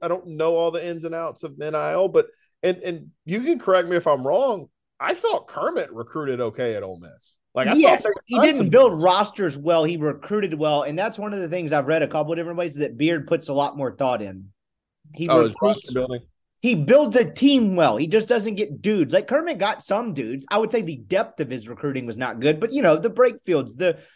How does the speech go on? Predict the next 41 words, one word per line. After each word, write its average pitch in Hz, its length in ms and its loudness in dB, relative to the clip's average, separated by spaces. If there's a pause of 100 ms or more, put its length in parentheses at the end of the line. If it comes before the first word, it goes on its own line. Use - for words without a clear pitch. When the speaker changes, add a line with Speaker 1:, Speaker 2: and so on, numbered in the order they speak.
(160)
Speaker 2:
the 185 320 -6
Ruffins, 147 640 0
the - 100 0
Speaker 1:
Speaking 160 220 2
of, 135 160 4
Speaker 2:
Morells, - 80 2
Speaker 1:
he 762 60 4
entered 160 220 4
Speaker 2:
like 185 120 4
Speaker 1:
the - 60 -10
Speaker 2:
that. 233 240 6
Speaker 1:
tournament. - 200 -20 (360)
Speaker 2:
Yeah, 311 120 6
he 302 80 8
did 294 180 4
pretty 311 200 4
good. 311 400 2 (240)
Beard 277 500 2 (300)
seemingly 175 840 0
kind 196 220 -2
of 127 320 -4
builds 180 500 0
teams 262 460 -2
better 101 460 -4
is 160 160 -2
kind 170 240 0
of 139 100 0
the 135 80 -2
sense 139 300 -2
I've 135 160 2
gotten 127 240 -2
so 131 100 -2
far, 147 160 2
which 143 220 -2
is 135 120 -6
certainly 156 440 -4
something 135 360 -4
they 117 140 -4
need. 131 340 -4 (840)
Speaker 1:
Yeah. 127 440 -2 (140)
Um, 135 540 0